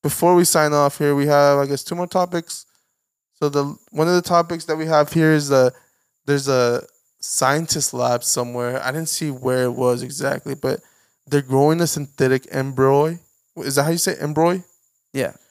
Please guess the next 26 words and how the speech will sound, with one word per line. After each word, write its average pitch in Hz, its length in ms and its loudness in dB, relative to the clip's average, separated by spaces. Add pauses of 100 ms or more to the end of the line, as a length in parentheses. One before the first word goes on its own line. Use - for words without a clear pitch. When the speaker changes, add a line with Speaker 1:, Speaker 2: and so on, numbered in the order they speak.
(300)
Speaker 1:
They're 139 100 2
selling, 143 420 2
they're 139 280 2
growing 139 360 0
one. 175 240 0 (240)
It 131 80 -8
has 127 240 0
a 135 40 -4
brain 123 460 -4 (240)
and 127 100 -6
it 131 100 -2
has 127 340 -4
a 131 80 -6
heartbeat, 123 500 -6 (580)
and 131 140 -6
it's 123 220 -4
being 151 600 -4 (480)
built 135 420 2
or 123 300 0 (400)
made 139 420 2
without 123 540 2
a 127 60 -6
sperm 135 680 -2
or 127 220 0
an 120 160 -8
egg. 120 240 -6